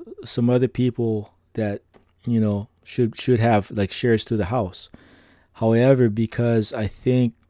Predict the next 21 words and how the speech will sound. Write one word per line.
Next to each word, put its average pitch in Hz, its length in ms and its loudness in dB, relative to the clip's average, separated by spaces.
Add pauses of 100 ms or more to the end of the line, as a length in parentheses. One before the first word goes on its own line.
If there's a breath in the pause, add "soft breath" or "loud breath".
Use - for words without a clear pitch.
(360)
nothing 120 560 2
was, 110 420 0
uh, 101 220 -4
written 117 400 -2
down 113 460 0
or, 98 220 -4 (420 loud breath)
or 107 100 -4
filed 117 920 0 (580)
on 110 200 2
time, 113 640 2 (1200 soft breath)
uh, 104 280 -2 (100)
within 113 280 2
a, 107 180 0 (200)
a, 98 260 -10 (100)
a, 95 180 -6 (160)
a 92 100 -8
framework, 117 760 0
within 107 300 -2
a, 98 100 -4 (160)
a 113 80 -8
timeline, 104 720 0